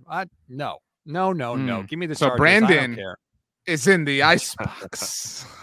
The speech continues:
Speaker 1: We got so close to getting through an episode without that. So damn close. Last but not least, the last
Speaker 2: No.
Speaker 1: game of the regular season, Lions at the Packers of Green Bay. The Lions are gonna know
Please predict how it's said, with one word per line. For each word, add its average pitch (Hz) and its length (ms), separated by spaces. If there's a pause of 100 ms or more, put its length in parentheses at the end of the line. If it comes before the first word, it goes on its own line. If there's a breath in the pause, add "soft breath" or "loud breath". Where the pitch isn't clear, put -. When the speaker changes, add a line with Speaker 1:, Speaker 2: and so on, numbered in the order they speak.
(1800 loud breath)
Speaker 1:
We 117 80
got 120 180
so 139 300
close - 580
to 117 80
getting 110 260
through 101 200
an 95 80
episode 90 520
without 90 380
that. - 260
So 139 480 (140)
damn 107 320
close. 104 380
Last 202 340
but 175 100
not 147 220
least, 170 240
the 208 80
last 233 480
Speaker 2:
No. 208 60
Speaker 1:
game 147 180 (340)
of 175 280
the 170 100
regular 151 500
season, 233 600 (160 soft breath)
Lions 240 580 (140)
at 214 340 (140)
the 170 100
Packers 214 760 (100)
of 175 200
Green 196 460
Bay. 135 720 (340)
The 175 100
Lions 240 520
are 214 100
gonna 202 260
know 175 600